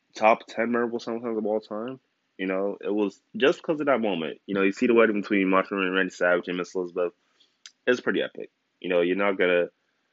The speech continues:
you know, disappoint right there. Pretty, pretty cool. But if you wanna think about big, epic SummerSlams, there's no SummerSlam that was literally probably one of the biggest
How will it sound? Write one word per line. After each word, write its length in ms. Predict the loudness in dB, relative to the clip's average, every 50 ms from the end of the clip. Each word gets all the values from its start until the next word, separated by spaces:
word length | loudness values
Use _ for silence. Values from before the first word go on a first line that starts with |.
| _ _ _ _ -8
you 120 | -2 0
know, 140 | 2 2 2
disappoint 340 | 2 -2 -6 -6 -4 -2 0
right 180 | 0 0 -2
there. 340 | -2 -2 -2 -2 -2 -4 -6 _ _ _ _ _ _ _ _ -4
Pretty, 260 | -2 -2 -2 -2 -4
pretty 220 | -4 -4 -6 -6
cool. 240 | -6 -8 -10 -10 -14 _ _ _ _ _ _ _ _ _ -14 -14 -14 -16 _ _ _ _ _ _ _ _ _ _ _ _ _ _
But 160 | 0 2 2
if 40 | 4
you 120 | 2 2 2
wanna 140 | 2 2
think 200 | 0 0 0 0
about 240 | 0 -4 -6 -6 -8 -12 _ 0
big, 360 | 2 2 2 2 -2 -10 -14 -16 _ 0
epic 260 | 2 2 2 0 -6
SummerSlams, 760 | -6 -2 -2 -2 -2 -4 -6 -8 -10 -8 -8 -10 -12 -14 -18 -20 _ _ _ _ -20
there's 520 | -20 -4 2 4 4 6 4 2 0 -4
no 320 | -6 -6 -4 -2 -2 -2 -2
SummerSlam 580 | -2 -4 -6 -6 -4 -6 -6 -6 -4 0 4
that 200 | 6 6 6 6
was 160 | 4 0 0 0
literally 760 | -4 -4 -2 0 2 2 2 2 2 2 2 2 0 0 -4 -8 _ _ _ _ _ _ _ -12 -10 -2
probably 300 | 2 2 2 2 2 0
one 120 | -2 -2 -2
of 80 | -2
the 180 | -4 -6 -6 -2
biggest 540 | 2 4 4 4 4 4 2 2 0 -8 _